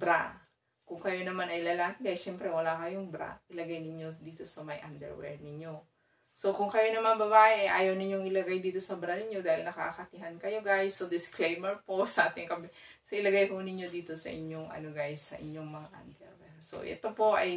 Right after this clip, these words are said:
wag ninyong aalisin hanggang, ano, guys. So, habang ginagawa ninyo ito, ini-imagine na po ninyo,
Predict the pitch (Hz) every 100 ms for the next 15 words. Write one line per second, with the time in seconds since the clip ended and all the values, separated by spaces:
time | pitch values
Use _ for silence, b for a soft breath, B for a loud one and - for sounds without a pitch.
0 | 175 170 170 165 165 b b b b _
1 | 208 214 254 254 254 226 202 190 190 190
2 | 196 196 185 180 175 175 170 165 165 165
3 | - 180 190 180 180 180 175 175 175 170
4 | 175 190 190 180 196 202 196 196 196 208
5 | 208 190 - 190 185 180 185 170 165 170
6 | 175 165 165 170 170 170 165 160